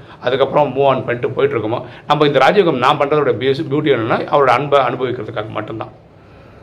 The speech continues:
நிறைய கேள்விகள் இருக்கு, கேட்குறோம், ஆன்சர் கிடைக்குது, சிலது இன்னைக்கு கிடைக்குது, சிலது நாளைக்கு கிடைக்குது, சிலது கிடைக்கவே கிடைக்காது, சிலது இல்லவே இல்லை அதுக்கு ஆன்சர். ஓகே, இப்போ கல்ப-, கல்பம் வந்து இன்ஃபினிட்டா போகுது, ஏன் இன்ஃபினிட்டா போகுது, ஏன் நிறுத்தக்கூடாது?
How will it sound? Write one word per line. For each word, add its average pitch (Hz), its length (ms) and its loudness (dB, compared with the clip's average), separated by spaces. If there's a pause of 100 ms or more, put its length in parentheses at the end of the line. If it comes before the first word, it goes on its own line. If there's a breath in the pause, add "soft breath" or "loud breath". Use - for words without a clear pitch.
(560 loud breath)
நிறைய 254 200 4
கேள்விகள் 208 400 4
இருக்கு, 202 320 2
கேட்குறோம், 180 300 0
ஆன்சர் 165 320 0
கிடைக்குது, 143 320 -2
சிலது 151 160 -2
இன்னைக்கு 156 260 2
கிடைக்குது, 147 180 2
சிலது 135 200 0
நாளைக்கு 135 300 2
கிடைக்குது, 139 40 2
சிலது 135 400 -4
கிடைக்கவே 123 340 0
கிடைக்காது, 143 440 0
சிலது 120 140 -6
இல்லவே 147 380 2
இல்லை 143 180 2
அதுக்கு - 240 -2
ஆன்சர். 139 320 -4 (1500 soft breath)
ஓகே, 135 240 2 (240 loud breath)
இப்போ - 240 2
கல்ப-, 156 240 -2
கல்பம் 180 320 2
வந்து 175 100 4
இன்ஃபினிட்டா 170 360 4
போகுது, 139 200 0
ஏன் 175 200 6
இன்ஃபினிட்டா 151 320 0
போகுது, 123 220 -8
ஏன் 151 140 0
நிறுத்தக்கூடாது? 139 800 0